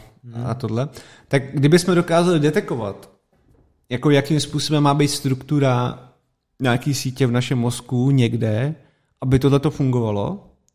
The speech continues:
Speaker 2: bez toho, aniž by si ztratil třeba nějaký, eh, jako emocionální vazby, nebo jak, jak tyhle ty lidi to mají třeba nějak tak zvláštně vyvinutý, co většinou společnost nechápe, tak to jsem si právě říkal, že by bylo super, protože ty,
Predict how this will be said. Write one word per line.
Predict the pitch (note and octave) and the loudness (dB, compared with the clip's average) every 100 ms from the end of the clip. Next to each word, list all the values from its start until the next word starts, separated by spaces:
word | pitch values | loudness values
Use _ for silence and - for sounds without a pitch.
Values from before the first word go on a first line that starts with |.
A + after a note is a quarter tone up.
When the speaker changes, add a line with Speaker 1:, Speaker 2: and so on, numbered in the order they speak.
| _ | _
Speaker 2:
bez | C3 C3 | -6 -4
toho, | D3 C#3 | -2 0
aniž | B2+ B2+ | 0 0
by | B2+ | -2
si | B2+ | -4
ztratil | C#3+ C3 B2+ C3+ | -6 -2 -2 -2
třeba | C3 - B2 | -2 -4 -2
nějaký, | B2 A#2+ B2+ B2+ B2 A#2+ A#2+ B2 B2+ _ _ _ _ _ _ - F2+ - - - - - - | 0 -2 -4 -4 -4 -2 -4 -6 -14 _ _ _ _ _ _ -10 -8 -8 -10 -14 -14 -18 -10
eh, | A2+ A2 | -6 -4
jako | E2 - A2+ - _ _ | -4 -4 -6 -8 _ _
emocionální | C#3+ C3+ B2+ D3+ B2 B2+ | 0 2 2 0 2 2
vazby, | B2+ A#2+ B2 B2 | 2 2 2 2
nebo | A#2+ B2 A#2+ | 2 2 0
jak, | A#2 - | 0 -4
jak | B2 B2 | -6 -6
tyhle | - B2+ B2 | -8 -2 -2
ty | A#2 C3 | -2 -2
lidi | A#2+ A#2 | 0 -2
to | A#2 A#2+ | -2 -2
mají | A#2 | -2
třeba | A#2 B2 | -2 -2
nějak | B2 B2 | 0 0
tak | A#2+ A#2 - | -2 -8 -8
zvláštně | A#2 A#2 B2 B2 | -2 -2 0 -2
vyvinutý, | A2+ A#2 A2+ A#2+ | 0 -2 -2 -6
co | - B2+ | -4 -2
většinou | A#2+ A2+ A#2+ A2+ A#2 | -2 -4 -4 -2 -4
společnost | - A#2+ A2 B2 | -6 -8 -4 -6
nechápe, | A#2+ A2 A2+ - B2+ - _ _ _ _ _ _ _ _ _ | -6 -6 -10 -6 -8 -8 _ _ _ _ _ _ _ _ _
tak | - B2+ | -10 -4
to | C3 | 0
jsem | D3+ | 0
si | D#3 | 0
právě | C#3 B2+ C#3+ | 0 2 2
říkal, | C#3+ D3+ | 0 0
že | D3+ | 2
by | |
bylo | D#3 | 2
super, | D#3 - A2 | 0 -2 -4
protože | A2 G#2+ A2 B2 | -4 -10 -8 -8
ty, | B2+ B2 B2+ B2 | -2 0 0 -4